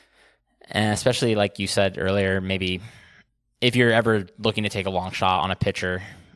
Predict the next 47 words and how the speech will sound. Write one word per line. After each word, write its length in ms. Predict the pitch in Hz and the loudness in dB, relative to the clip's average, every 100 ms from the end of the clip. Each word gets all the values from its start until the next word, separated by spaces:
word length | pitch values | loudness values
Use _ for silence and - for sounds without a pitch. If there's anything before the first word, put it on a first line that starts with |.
| _ _ _ - | _ _ _ -4
in 100 | 110 | -2
the 80 | 101 | 0
World 220 | 101 98 | -2 -4
Se-, 160 | - - | -8 -4
uh, 160 | 101 95 | 0 0
World 220 | 101 104 | 0 0
Series 240 | 104 98 | 0 -2
M 100 | 98 | -2
V 80 | 95 | -4
P 220 | 95 95 | -6 -4
markets. 580 | 95 90 98 92 - - | -2 -2 -4 -4 -6 -10
So, 400 | - - 92 92 - - - - - | -12 -10 -8 -8 -12 -20 -20 -20 -6
um, 400 | 101 104 104 - _ _ _ _ _ _ _ | -2 0 -2 -6 _ _ _ _ _ _ _
that, 300 | 120 127 - - | -2 -2 -2 0
that's, 560 | 117 - - - - - - | 0 0 -4 -4 -6 -10 -4
I 100 | 113 | 0
guess, 220 | 107 - | 0 0
the 60 | 104 | 0
only 140 | 104 | 0
thing 380 | - 95 95 95 | -2 -4 -4 -4
that 180 | 101 - | -6 -4
stands 280 | 98 95 | -4 0
out 160 | 98 95 | 0 0
to 100 | 95 | -2
me. 320 | 95 95 95 - | -4 -4 -6 -4
Other 280 | 117 120 | 0 2
than 100 | 110 | 2
that, 240 | 104 98 92 | 2 0 2
I 140 | 104 | 2
would 100 | 104 | 0
say 380 | - 98 92 95 - - _ _ _ _ _ _ _ _ _ - | 0 0 0 -2 -10 -20 _ _ _ _ _ _ _ _ _ 0
maybe, 360 | 123 127 117 | 4 4 4
I, 340 | 98 113 - 120 | 4 4 4 2
I'm 100 | 120 | 2
not 140 | 117 | 0
looking 180 | 107 107 | -2 -2
at 100 | 104 | -2
the 60 | |
prices, 380 | 101 101 98 101 | -2 -2 -2 -4
but 260 | - 98 - | 0 -2 0
maybe 320 | 101 113 113 | -2 2 2
if 80 | 104 | 0
you 80 | 110 | -2
can 60 | |
get 180 | 107 104 | -2 -2
something 280 | - 101 101 | -2 -2 -2
like 180 | 95 | -2